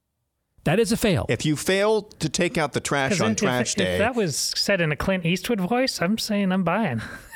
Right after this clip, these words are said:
Speaker 2: If you fail, you, you might be failing in some other more important things.
Speaker 1: True. That, it is a fail. I, I don't wanna claim that it's anything but. I, I can think of a few other things that might be more of a fail.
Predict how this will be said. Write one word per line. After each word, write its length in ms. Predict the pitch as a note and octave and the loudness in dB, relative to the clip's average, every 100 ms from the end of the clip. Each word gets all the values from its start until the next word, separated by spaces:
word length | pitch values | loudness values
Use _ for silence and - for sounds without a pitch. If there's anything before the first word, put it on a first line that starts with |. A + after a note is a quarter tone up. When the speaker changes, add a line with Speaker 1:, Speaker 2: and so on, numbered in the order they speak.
| - G#3+ | -6 -4
Speaker 2:
If 120 | D#3 | -2
you 60 | |
fail, 300 | - E3 F3+ - | 0 0 0 -2
you, 120 | C3 - - _ _ - - - - - - - - | -6 -6 -12 _ _ -10 -8 -10 -12 -14 -18 -12 -2
you 120 | A#2 | 0
might 220 | A2 G3+ | 2 0
be 100 | F#3+ | -2
failing 380 | - B2+ B2 G#2+ | 0 0 2 2
in 140 | G#2 G2 | 0 0
some 120 | G#2+ | 0
other 200 | G#2 G2 | 0 0
more 200 | F#2+ F#2 | 0 0
important 480 | F2+ - F#2+ G2 F2+ | -2 -2 -4 -4 -8
things. 200 | B1+ D#2+ | -6 -2
Speaker 1:
True. 400 | - F3+ A#2 F#2 - _ _ - | 0 0 -2 -4 -12 _ _ -2
That, 300 | F3 F#3+ F3+ | 0 0 2
it 180 | G3+ C4 | 2 2
is 120 | C4 | 0
a 80 | B3 | 2
fail. 340 | C4 D3 F#2 | 2 2 2
I, 140 | C3+ D#3+ | 0 0
I 100 | D3+ | 0
don't 160 | F3 F3+ | 0 0
wanna 260 | E3+ E3 | 2 0
claim 260 | D#3 E3 D#3 | 0 0 2
that 120 | D3 | 2
it's 120 | C#3 D3 | 2 2
anything 360 | C#3+ C3 B2 | 2 2 2
but. 320 | A#2 E2 - - _ _ - | 0 -2 -6 -14 _ _ -6
I, 100 | - - - - - - | -6 -8 -20 -18 -8 -2
I 100 | E3+ | 0
can 140 | F#3+ | 2
think 140 | G#3 F#3 | 0 2
of 100 | E3 | 0
a 60 | |
few 220 | - F3 | 2 2
other 160 | E3+ E3 | 2 2
things 240 | C#3 C#3 | 2 2
that 80 | B2+ | 2
might 200 | B2+ B2+ | 2 2
be 120 | C3 | 2
more 300 | A#2+ A#2+ C#3 | 2 2 2
of 80 | D#3 | 2
a 80 | F3 | 0
fail. 460 | F#3 G#3 B3 G3+ | 0 0 -2 -4